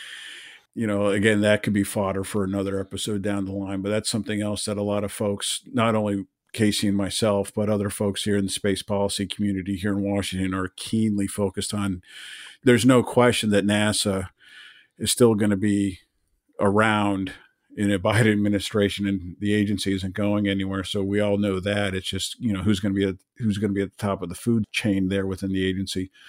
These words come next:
But there is absolutely no guarantee that we will see a continuation of the National Space Council. And if it is, will Vice President Harris, uh, have the level of interest that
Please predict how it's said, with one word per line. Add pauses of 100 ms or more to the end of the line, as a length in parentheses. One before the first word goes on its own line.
(720)
But
there
is
absolutely
no
guarantee
that
we
will (160)
see
a
continuation
of
the (140)
National
Space
Council. (920)
And
if
it
is, (120)
will
Vice
President
Harris, (500)
uh,
have
the
level
of
interest
that